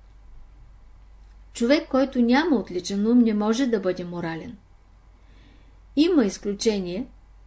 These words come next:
но всякога моралният или духовният човек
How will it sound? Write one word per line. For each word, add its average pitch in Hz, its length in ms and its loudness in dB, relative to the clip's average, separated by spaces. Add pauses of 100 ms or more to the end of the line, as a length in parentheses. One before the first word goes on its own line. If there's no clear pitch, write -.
(380)
но 226 180 4
всякога 226 920 0
моралният 202 760 2
или 202 200 -4
духовният 208 600 -2
човек 240 420 -4